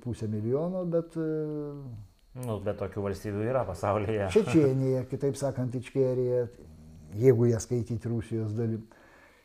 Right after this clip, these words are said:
Speaker 1: devyniasdešimt penki procentai, beveik tas pats čečėnų.
Speaker 2: Mhm.
Speaker 1: Dagestanas, devyniasdešimt šeši procentai. E, tik tai čia yra skirtumas toksai, kad dagestaniečiai nėra vieninga tauta,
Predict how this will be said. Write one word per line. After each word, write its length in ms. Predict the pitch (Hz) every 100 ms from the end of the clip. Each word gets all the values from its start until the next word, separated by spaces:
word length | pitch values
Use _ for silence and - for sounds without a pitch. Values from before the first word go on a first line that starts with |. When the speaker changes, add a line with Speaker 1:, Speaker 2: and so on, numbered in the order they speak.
| _
Speaker 1:
devyniasdešimt 840 | 113 131 139 151 147 123 123 127 117
penki 320 | 123 117 117
procentai, 640 | 107 98 98 - 101 95 92 90 _ _ -
beveik 440 | 107 120 123 117
tas 180 | 113 -
pats 300 | 95 92 - _ -
čečėnų. 400 | 110 110 104 98 - -
Speaker 2:
Mhm. 260 | 107 101 117 - _ _ _ - - -
Speaker 1:
Dagestanas, 880 | 113 147 170 170 202 139 107 95 - - _ _ _ _
devyniasdešimt 800 | 123 131 135 160 165 143 151 135
šeši 420 | - 135 120 190 156
procentai. 640 | 110 98 101 98 - 73 _ _ _ _ _ _ _ - - _ -
E, 440 | 117 123 123 123
tik 180 | 120 113 -
tai 200 | 143 135
čia 180 | - 139
yra 460 | 135 127 127 117 90 - _ 113 - _ -
skirtumas 560 | - 139 135 113 113
toksai, 380 | - 107 - 156 160
kad 160 | 123 107 - _ _ _ - 95 98 104
dagestaniečiai 680 | 110 104 131 131 135 131 131
nėra 280 | 143 117
vieninga 440 | 113 120 127 127 117
tauta, 580 | 113 110 104 139 202